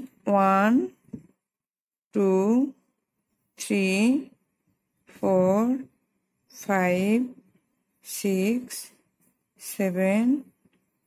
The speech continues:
eight, nine, ten, eleven, টুয়েলভ। তো আমি টুয়েলভ বার পেঁচিয়ে নিলাম।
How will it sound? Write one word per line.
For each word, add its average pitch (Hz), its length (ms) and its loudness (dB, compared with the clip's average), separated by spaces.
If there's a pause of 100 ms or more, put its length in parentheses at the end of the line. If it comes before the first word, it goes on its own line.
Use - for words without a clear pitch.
(180)
eight, 190 640 -2 (1080)
nine, 196 560 0 (1040)
ten, 196 420 0 (1000)
eleven, 196 640 0 (1300)
টুয়েলভ। 175 340 2 (760)
তো - 120 -4
আমি 240 140 8 (120)
টুয়েলভ 233 320 6 (260)
বার 226 140 8 (120)
পেঁচিয়ে 214 440 2
নিলাম। 196 320 6